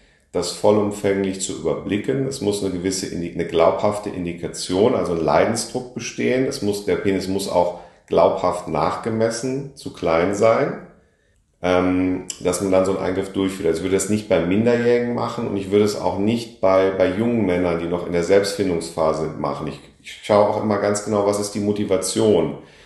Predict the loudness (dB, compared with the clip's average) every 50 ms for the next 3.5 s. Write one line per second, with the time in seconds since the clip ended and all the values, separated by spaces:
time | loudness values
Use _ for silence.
0 | -18 _ -6 -4 -4 -2 0 0 2 4 4 4 2 0 0 0 0 0 0 -2
1 | -4 -6 -8 -8 -4 0 4 4 4 6 4 4 2 2 -2 -4 -6 -6 -6 -6
2 | -6 -4 -2 -2 -2 -4 -4 -4 -4 -4 -4 -4 -6 -12 -18 -20 _ _ _ _
3 | _ _ -2 0 0 0 -2 -6 -10